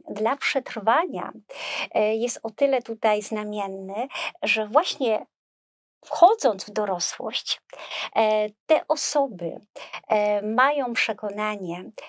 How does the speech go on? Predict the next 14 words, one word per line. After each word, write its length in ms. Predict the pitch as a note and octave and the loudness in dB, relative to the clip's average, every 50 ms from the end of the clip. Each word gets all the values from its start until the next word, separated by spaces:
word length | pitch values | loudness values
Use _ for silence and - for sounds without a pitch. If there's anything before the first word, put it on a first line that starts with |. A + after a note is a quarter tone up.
| - _ _ _ _ - | -20 _ _ _ _ 0
e, 220 | A3 G#3+ G#3 G#3 G#3 G#3+ | 0 0 2 0 0 0
że 460 | G#3 - - A3 G#3+ G#3 G#3+ G#3 G#3 G#3 G#3 G3+ - _ _ _ _ _ _ _ _ _ _ _ _ | 0 2 4 4 6 6 6 6 4 2 -4 -10 -20 _ _ _ _ _ _ _ _ _ _ _ _
pozostawanie 960 | - B3+ A3+ B3 A#3 - - A#3 A3 G#3 B3 C#4 F#4 G4 F4 G#3+ G3 F#3+ - - | -4 -2 -2 -2 -2 2 2 2 4 6 4 4 4 2 0 0 0 -2 -2 -4
w 140 | - - - | -8 -8 -6
konflikcie 760 | - - A3+ A3 - - - - - - - - - G3 - - - | -4 -4 -4 -6 -6 -8 -8 -8 -10 -8 -8 -4 -4 -4 -4 -4 -4
jest 520 | A3+ A3+ A#3 A#3+ A#3+ - - - - - - _ _ _ - | 0 2 2 2 0 -2 -8 -12 -18 -20 -20 _ _ _ -8
być 240 | A#3 - - - | -6 -4 -4 -4
może 340 | A3 G3 F#3+ F#3+ F#3+ - - - A3 A3+ - - - - - - | -6 -8 -8 -4 -4 -4 -4 -4 -8 -8 -8 -8 -6 -8 -6 -4
jednych, 640 | - A#3+ A3+ B3 A#3+ G#3+ G3+ G3 G3+ G#3+ A#3 A#3+ - - - - _ - - | -4 0 2 2 2 2 -2 -6 -6 -4 -6 -6 -8 -12 -16 -16 _ -12 -6
takim 320 | - A3+ A3+ _ A3+ A3 G#3+ | -6 -6 -4 _ -4 -4 -2
jednym, 580 | G#3+ A3 A#3 A3 F#3+ F#3+ G3+ G3+ G#3 G#3+ A#3 A#3 - - - - - - - | 2 2 2 2 2 -4 -8 -6 -6 -6 -6 -6 -8 -6 -6 -6 -6 -4 -2
e, 300 | - G3+ G3+ G3+ G3+ G3 | -2 -2 -2 -2 -4 -4
z 100 | - - | -2 2
jedynych 880 | A3 A3 A3 F#3+ B3 C4 B3+ A#3 F#3 F#3 G#3 - - - - - - | 2 2 4 4 2 2 2 2 -2 -4 -4 -4 -4 -6 -6 -8 -10